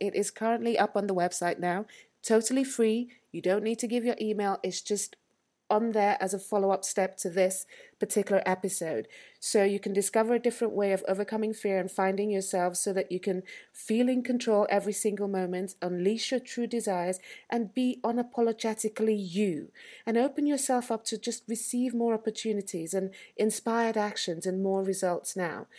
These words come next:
So head over to the website, is w w w dot minted creative dot com forward slash intuition. And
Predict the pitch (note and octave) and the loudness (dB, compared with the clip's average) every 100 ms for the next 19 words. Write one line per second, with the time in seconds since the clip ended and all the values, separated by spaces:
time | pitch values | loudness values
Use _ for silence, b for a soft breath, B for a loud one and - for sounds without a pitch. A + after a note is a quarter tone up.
0 | B B - G#3 A#3 C4+ C#4 B3+ B3+ G#3+ | B B 0 4 4 4 0 0 0 0
1 | - F#3+ F#3 - - - F#3+ F3+ - G#3 | 0 -2 -2 -2 -10 -2 0 0 -2 -2
2 | G#3 A3+ A3+ G#3+ A3 G#3+ G3+ G#3+ G#3 F3 | 0 -2 0 0 0 -2 0 -2 -2 -2
3 | F3 - G3 G#3+ G#3+ G#3 - G3 F#3+ F#3+ | -4 -6 -2 -2 -2 -4 0 0 0 -4
4 | E3+ E3 - A#3 B3 B3+ B B B - | -6 -10 2 4 4 -2 B B B 0
5 | G#3+ A#3+ A#3+ - A3 A3 - - A3 A3 | 2 4 2 0 0 0 -8 2 2 2
6 | - A#3 G3+ F#3+ - D#3 - B B B | 0 2 2 0 -4 -8 -10 B B B
7 | B G3 F#3+ | B -2 -2